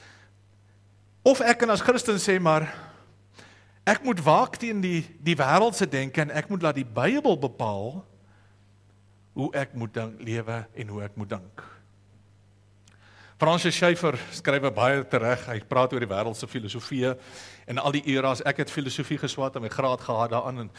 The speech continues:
dis my heerlik gewees om te sien hoe die ouens water trap en nêrens uitkom nie. Dis soos daai hamstertjie in die, in die, in die, in die wielietjie, né? Dis filosofie, wêreldse filosofie, hulle hardloop so. Hoekom?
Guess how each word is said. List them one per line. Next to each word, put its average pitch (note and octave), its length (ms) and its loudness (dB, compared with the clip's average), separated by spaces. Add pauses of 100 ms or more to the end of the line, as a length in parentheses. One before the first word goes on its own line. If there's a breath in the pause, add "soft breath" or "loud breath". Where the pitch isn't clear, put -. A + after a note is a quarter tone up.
(280 loud breath)
dis B2 160 -4
my D3 120 0
heerlik D#3 340 0
gewees D3 380 -2
om D3 80 -6
te B2+ 80 -6
sien D3+ 180 -4
hoe C#3 100 -2
die C#3+ 100 0
ouens C#3 200 -2
water A#2+ 360 2
trap B2 320 -2
en A2 120 -4
nêrens A#2+ 360 -4
uitkom B2+ 360 -8
nie. A#2+ 140 -8 (220 loud breath)
Dis B2+ 180 -6
soos C#3+ 140 -4
daai C3 240 0
hamstertjie B2+ 480 -2
in - 0 -
die, C3 120 -4
in C3+ 80 -6
die, C3 120 -4
in C#3 80 -10
die, C3 300 -4 (100)
in C3+ 60 -6
die B2+ 100 -2
wielietjie, B2 420 -4
né? G2+ 220 -6 (720 loud breath)
Dis D3 300 0
filosofie, C#3+ 540 0
wêreldse C3 360 2
filosofie, B2+ 540 -4
hulle A#2 140 2
hardloop A#2+ 440 0
so. C#3 180 0
Hoekom? - 360 4